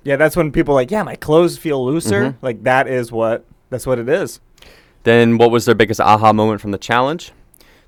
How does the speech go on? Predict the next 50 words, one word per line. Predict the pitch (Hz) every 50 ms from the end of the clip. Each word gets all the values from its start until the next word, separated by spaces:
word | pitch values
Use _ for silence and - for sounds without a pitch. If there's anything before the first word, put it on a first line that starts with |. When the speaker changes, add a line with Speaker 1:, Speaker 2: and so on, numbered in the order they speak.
| _
Speaker 2:
This, | - - - -
by | - - - - - 110 107
tracking | - - - 123 113 113 - - 127 120 117 117 113 110 110 - - _
the | - 101
fun | - 110 107 110
calories, | - 120 113 113 113 113 113 110 110 110 110 - - - - _ _ _ _ _ _ _ _ _
the | - 107
little, | 107 104 104 - - _ _ _ -
it | 104
felt | - - 117 110 87
like | 101 101 -
I | 104
had | 107 110 104 101
a |
little | 98 101 98 101 95
bank | - 101 95 -
account. | 98 - - 92 90 - - _ _ _ _ _ _ - - - _ _ _ - - - _ _ _ _ _ _ _ _ -
I | 107
tried | - - 113 104 98
not | 98 95
Speaker 1:
I | 127
Speaker 2:
to | 127
Speaker 1:
love | 139 135 98
that. | 110 117 117 - - - 120 107 95 -
Speaker 2:
<laughs> | -
I | 107 110
tried | - - 117 110 107
not | 110 104 -
to | 113 -
overdraft. | 113 110 107 95 82 98 92 90 90 - - _ _ _ _ _ _ _ _ _ _ _ _ _ _ _ 92 95 - _ _ _ -
Uh, | - 101 98 95 95 92 90 90
by | 95 95 101 104
tracking, | - - 120 113 113 - 123 110
I | 101
had | 104 104
to | 101 98
really | 101 107 110 107
think | - 113 107 113
about | 104 110 104 95 87
what | 95 104 107
I | 107
was | 113 123 120 -
eating | - 98 113 110 110 110 104
and | 95 92
how | 104 104 104
it | 98 -
fit | - - 107 95 -
in | 107 101
my | 98 92
budget. | 85 - - 95 92 85 90 -